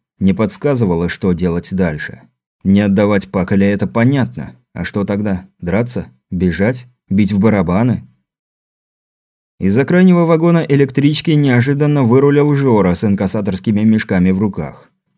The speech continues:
Шёл он точно на Андрея, но увидел его только когда до Лунёва оставалось метров пять. Наверное, здесь и проходила граница маскировочной завесы невидимки. Жора от неожиданности вздрогнул, но не остановился.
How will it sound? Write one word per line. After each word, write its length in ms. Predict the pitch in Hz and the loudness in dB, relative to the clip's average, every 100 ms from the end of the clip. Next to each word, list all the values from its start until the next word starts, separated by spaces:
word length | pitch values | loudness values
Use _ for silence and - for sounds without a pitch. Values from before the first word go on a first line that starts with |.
| _ - | _ -8
Шёл 260 | 160 170 | 0 2
он 120 | 160 | 2
точно 320 | 143 147 143 127 | 2 2 2 2
на 200 | 120 117 | 4 4
Андрея, 560 | 110 123 139 127 123 - _ - | 4 4 4 2 -2 -14 _ -4
но 220 | 107 120 | 2 4
увидел 300 | 120 147 151 | 4 4 4
его 260 | 147 147 143 | 2 2 2
только 340 | 135 127 127 | 2 0 -2
когда 300 | 120 113 113 | -2 0 0
до 100 | 110 | 2
Лунёва 480 | 113 107 113 120 107 | 2 4 4 4 2
оставалось 560 | 95 104 90 92 110 - | 0 -2 0 0 -2 -2
метров 380 | 87 82 98 - | -4 -4 -8 -6
пять. 400 | 85 64 - _ _ _ _ _ - | -8 -8 -14 _ _ _ _ _ -4
Наверное, 520 | 101 110 113 117 117 | 2 4 4 4 4
здесь 240 | 101 117 110 | 4 2 0
и 60 | |
проходила 520 | - 107 120 127 107 | -2 0 0 2 2
граница 440 | 87 101 110 107 101 | 2 2 2 2 0
маскировочной 720 | 92 92 101 101 98 104 98 | 0 0 -2 -2 -2 -2 0
завесы 400 | 98 98 92 104 | 2 0 0 0
невидимки. 720 | 98 101 110 98 71 67 58 _ _ _ _ _ _ _ - | 0 2 2 0 -2 -10 -18 _ _ _ _ _ _ _ -4
Жора 380 | 92 123 123 | 2 4 6
от 100 | 120 | 4
неожиданности 680 | 131 120 127 117 117 117 - | 2 2 2 4 4 2 2
вздрогнул, 600 | 110 101 110 139 123 98 | 0 2 4 4 4 4
но 140 | 95 95 | 4 4
не 100 | 98 | 2
остановился. 840 | 98 117 107 123 120 98 69 - | 2 0 2 2 2 -2 -10 -14